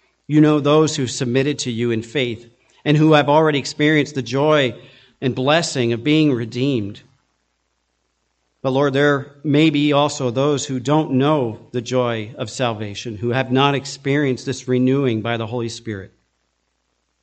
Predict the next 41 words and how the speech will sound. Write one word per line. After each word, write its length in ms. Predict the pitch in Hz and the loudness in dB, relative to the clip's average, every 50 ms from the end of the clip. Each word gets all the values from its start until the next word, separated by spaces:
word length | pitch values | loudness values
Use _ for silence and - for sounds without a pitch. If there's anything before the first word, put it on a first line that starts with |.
| _ _ _ _ _ _ _ _ _ _ _ _ | _ _ _ _ _ _ _ _ _ _ _ _
the 120 | - 131 | -6 -6
hope 400 | - - 160 156 151 123 - - | -6 -2 0 0 0 0 -2 -6
in 180 | 127 123 123 113 | -6 -6 -6 -4
Jesus 360 | 107 131 123 110 117 113 - | -4 -4 -4 -4 -6 -10 -12
Christ. 440 | - - 117 104 92 87 - - - | -10 -10 -10 -10 -10 -12 -16 -16 -16
And 80 | 127 | -12
so 120 | - - 123 | -6 -4 -2
I 80 | 123 | -2
pray 260 | 123 - - 139 143 139 | -2 -4 -4 -4 -2 -2
that 140 | 120 113 | -4 -6
you 160 | - 123 127 131 | -6 -6 -4 -2
would 160 | 127 120 120 | -4 -4 -4
take 240 | - 131 131 131 135 | -4 -6 -6 -4 -4
this 280 | 131 113 110 - - - _ _ _ _ _ _ _ _ _ _ _ - | -6 -6 -6 -8 -14 -18 _ _ _ _ _ _ _ _ _ _ _ -8
word 360 | 131 131 147 160 165 156 123 | -2 0 2 4 4 4 2
that 180 | 127 120 - | 0 -2 -2
you've 120 | 135 120 117 | -4 -4 -2
given 260 | 143 139 135 139 131 | -2 0 0 0 0
us 140 | 120 120 - | -2 -4 -6
today 360 | - 123 110 123 127 123 117 | -8 -4 -2 -2 -2 -2 -2
and 140 | 110 113 117 | -2 -2 -2
work 180 | 127 127 - | -4 -4 -4
in 80 | - 120 | -4 -4
their 160 | 117 120 117 | -2 -2 -4
hearts. 460 | 113 117 - 107 95 87 - - - - _ _ _ _ _ _ _ _ _ _ _ _ _ _ _ _ _ _ _ _ _ _ _ _ _ _ | -6 -8 -10 -12 -12 -12 -16 -18 -20 -20 _ _ _ _ _ _ _ _ _ _ _ _ _ _ _ _ _ _ _ _ _ _ _ _ _ _
Help 200 | 156 160 151 156 | 0 0 0 2
them 420 | - 147 135 131 127 113 113 - - | 0 2 2 2 2 0 -4 -10 -10
to 120 | - 147 | -6 -4
accept 600 | 139 135 135 - - - 151 147 147 147 - - - - _ _ _ | -4 -4 -6 -8 -6 -2 -2 -2 -2 -6 -12 -18 -20 -20 _ _ _
this 280 | 139 139 131 135 - | -2 -2 -2 -2 -6
truth, 520 | - - - 160 151 143 127 104 - - - _ _ _ _ _ _ _ _ _ _ _ _ _ _ _ _ _ | -12 -8 -4 -2 -2 -2 -2 -6 -10 -16 -20 _ _ _ _ _ _ _ _ _ _ _ _ _ _ _ _ _
to 120 | - 151 | -4 -4
experience 840 | 143 - - - - - - 160 160 170 175 170 151 139 117 - - - | -2 -2 -4 -8 -8 -2 0 2 4 4 4 4 4 2 0 -4 -6 -6
the 100 | 135 127 | -6 -6
greatest 580 | 120 123 120 143 160 160 170 147 127 - - - | -6 -4 0 2 2 2 2 0 -2 -4 -8 -4
gift 260 | - 151 151 151 156 | -2 -2 -2 -2 -6
that 100 | 143 - | -10 -8
they 100 | - 123 | -8 -6
could 160 | 117 131 120 | -6 -2 -2
ever 240 | 127 127 120 135 127 | -2 -2 -2 -6 -8
get 280 | 113 117 101 95 98 | -8 -10 -12 -12 -14